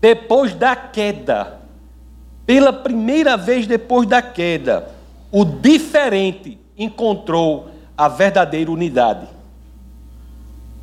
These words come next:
Não há cultura, não há raça, não há língua, todos se tornam irmãos em Jesus Cristo. Isso é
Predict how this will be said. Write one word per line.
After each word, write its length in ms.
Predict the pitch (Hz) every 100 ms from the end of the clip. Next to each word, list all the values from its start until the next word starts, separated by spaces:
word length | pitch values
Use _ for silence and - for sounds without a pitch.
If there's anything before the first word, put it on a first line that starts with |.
| -
Não 240 | 175 202
há 120 | 208 208
cultura, 920 | - 220 202 - 180 175 175 170 170 - - - - - -
não 280 | 170 202 208
há 100 | 202
raça, 840 | 170 - 160 160 156 - 151 139 - - - - - 170
não 320 | 208 240 226
há 100 | 208
língua, 720 | 165 170 185 170 175 143 - - - - -
todos 760 | 240 233 226 170 196 165 - -
se 240 | - - 220
tornam 680 | - 196 202 208 196 190 -
irmãos 840 | 226 190 160 165 175 170 165 - - - - - -
em 160 | 185
Jesus 420 | 165 165 151 170 -
Cristo. 560 | - 120 107 - - - - - - - - - - - -
Isso 500 | 185 208 220 - 202
é 380 | 196 202 202 196